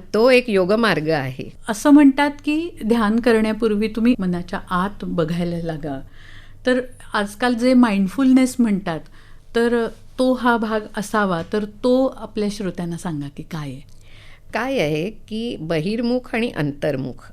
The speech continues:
Speaker 1: असं दोन म्हटलेलं आहे. तर बहिर्मुख म्हणजे काय असतं, आपल्या इंद्रियातून मन बाहेर जात असतं आणि ते जगासंबंधी सगळा व्यापार जो जगाचा चाललेला आहे, त्याची सगळी माहिती आपल्याला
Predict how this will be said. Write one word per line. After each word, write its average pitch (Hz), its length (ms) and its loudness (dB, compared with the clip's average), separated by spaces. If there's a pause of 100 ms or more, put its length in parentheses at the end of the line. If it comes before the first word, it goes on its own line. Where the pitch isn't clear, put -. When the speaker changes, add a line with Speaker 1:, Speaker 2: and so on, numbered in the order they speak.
(100)
Speaker 1:
असं 254 220 -2
दोन 196 260 2
म्हटलेलं 143 500 -2
आहे. 131 260 -6 (560)
तर 240 60 0
बहिर्मुख 247 560 0
म्हणजे 262 200 0
काय 240 240 0
असतं, 214 260 -4
आपल्या 196 300 0
इंद्रियातून 202 600 0
मन 208 240 0
बाहेर 175 300 2
जात 156 300 -2
असतं - 320 -6 (320)
आणि 254 260 0
ते 311 100 2
जगासंबंधी 254 920 2
सगळा 220 460 4
व्यापार 208 420 2
जो 220 140 2
जगाचा 180 420 2
चाललेला 185 460 2
आहे, 180 120 2
त्याची 185 300 -2
सगळी 208 300 2
माहिती 220 380 0
आपल्याला 214 500 2